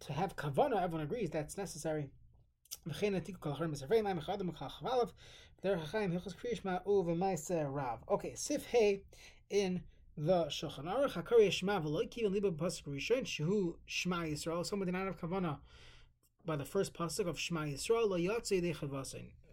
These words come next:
V'hashar, the rest of Kriya Shema, im lo kivan liba, afilu hoya kara b'tayra, magia ha'parshas, elu ba'onis Kriya Shema,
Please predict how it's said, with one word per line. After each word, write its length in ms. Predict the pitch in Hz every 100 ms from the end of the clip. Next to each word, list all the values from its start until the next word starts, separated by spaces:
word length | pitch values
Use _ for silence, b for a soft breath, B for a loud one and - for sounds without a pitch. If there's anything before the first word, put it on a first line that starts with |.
| -
V'hashar, 800 | 143 123 131 - 147 123 175 277 277 B B B
the 100 | -
rest 340 | 143 180 214 -
of 240 | 180 151 -
Kriya 260 | - 175 175
Shema, 260 | 175 202 202
im 120 | 175
lo 120 | 208
kivan 320 | 208 196 165
liba, 240 | 151 151 233
afilu 340 | 165 147 226
hoya 180 | 170 165
kara 240 | - 175
b'tayra, 460 | 135 - 170 240 170
magia 360 | 139 135 196
ha'parshas, 640 | 160 131 143 156 151 190 156
elu 300 | 151 254 240
ba'onis 380 | 156 175 156 -
Kriya 240 | 156 165
Shema, 300 | - 269 294